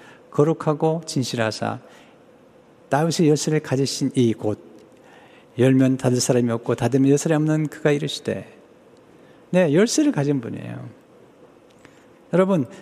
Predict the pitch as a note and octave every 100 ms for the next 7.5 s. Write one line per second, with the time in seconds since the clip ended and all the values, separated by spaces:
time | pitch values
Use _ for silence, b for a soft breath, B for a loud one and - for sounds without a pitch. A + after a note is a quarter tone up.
0 | - F3 G3+ - F3 G3 G#3 F3 D3+ D#3+
1 | D3 A2 A2 - F3 G#3+ - - - -
2 | _ - _ _ _ _ _ _ - _
3 | - A#2 - C3 D#3 C3+ A#2+ B2 A#2 A2+
4 | B B - - A#2+ C3+ D3+ C3+ A#2 G#2+
5 | A2 A2 G2 G2+ G#2+ A#2 - - - b
6 | b b b _ - A2+ C3+ B2+ F3 F3
7 | F3 D#3+ B2 A2+ A#2+